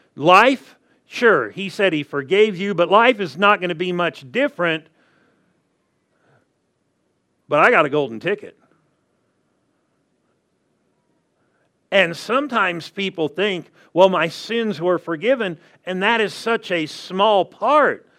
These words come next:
of receiving the Lord. Actually, what happens when a person receives the Lord,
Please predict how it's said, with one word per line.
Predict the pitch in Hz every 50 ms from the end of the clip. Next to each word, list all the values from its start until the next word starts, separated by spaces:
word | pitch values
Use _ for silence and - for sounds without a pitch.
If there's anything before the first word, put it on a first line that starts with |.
| _ _ _ _ _ _ _ _ _ _ _
of | 175 175 156 135
receiving | 147 151 147 - - 190 180 170 151 143 147 139 135
the | 131
Lord. | 131 139 151 147 127 98 82 82 - _ _ _ _ _ _ _ _ _ _ _ _ _ _ _ _ _ _ _ _ _ _ _ _ _ _ _ _ _ -
Actually, | 175 185 226 277 294 - - - 196 180 170 165 165
what | 151 147 160 156 143
happens | - - 175 196 240 269 277 277 - 143 139 147 143 -
when | 151 151 147
a | 135
person | 120 _ - 196 214 226 226 220 - 185 160 147 131 - _ _ _ _ _
receives | 139 151 165 160 - - - 208 214 208 196 185 165 127 113
the | - 147 143
Lord, | 139 175 226 247 226 180 156 143 -